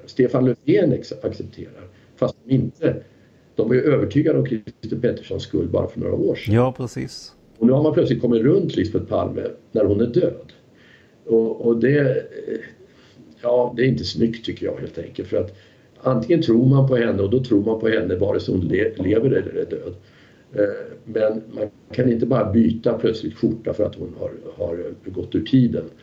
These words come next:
Speaker 1: Det är precis det som har skett. Man har lagt undan Christer Pettersson som var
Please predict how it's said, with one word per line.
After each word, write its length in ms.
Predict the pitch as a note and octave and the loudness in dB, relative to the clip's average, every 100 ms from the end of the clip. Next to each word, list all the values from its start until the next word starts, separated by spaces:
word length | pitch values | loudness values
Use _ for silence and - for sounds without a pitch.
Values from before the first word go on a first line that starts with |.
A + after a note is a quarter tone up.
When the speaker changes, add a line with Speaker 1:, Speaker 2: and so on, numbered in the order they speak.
| - - - - - A2+ | -20 -20 -20 -20 -20 -2
Speaker 1:
Det 100 | C#3 | 0
är 80 | |
precis 300 | C#3 - - | 2 2 2
det 120 | - - | 0 -2
som 140 | - | -4
har 80 | G2+ | -4
skett. 360 | - - - - _ - | -2 -2 -4 -20 _ -8
Man 200 | C3+ D#3 | -2 0
har 200 | F3+ D#3 - | 2 -2 -2
lagt 240 | C3+ C3+ | -4 0
undan 360 | C#3 G2 C3+ D#3 | 2 2 2 2
Christer 240 | C#3+ C#3 | 2 0
Pettersson 540 | - B2 - A#2 C3+ B2 | 0 -2 -4 -2 0 2
som 160 | B2 | 2
var 280 | A#2 G#2 G#2+ | 2 0 -2